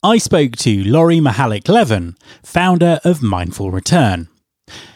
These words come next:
for many people who take parental leave, returning to work can be a very challenging time where they're not getting the support they need from their employer. So what should employers be doing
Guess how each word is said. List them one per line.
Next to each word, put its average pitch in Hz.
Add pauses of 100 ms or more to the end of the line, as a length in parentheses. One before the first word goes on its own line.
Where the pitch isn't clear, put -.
(140)
for 208
many 262
people 107
who 107
take 147
parental 117
leave, 107 (240)
returning 233
to 208
work 160
can 127
be 107
a 101
very 123
challenging 101
time 101 (280)
where 151
they're 170
not 190
getting 147
the 113
support -
they 139
need 131
from 120
their 90
employer. 92 (680)
So 233
what 208
should 240
employers 160
be 127
doing 110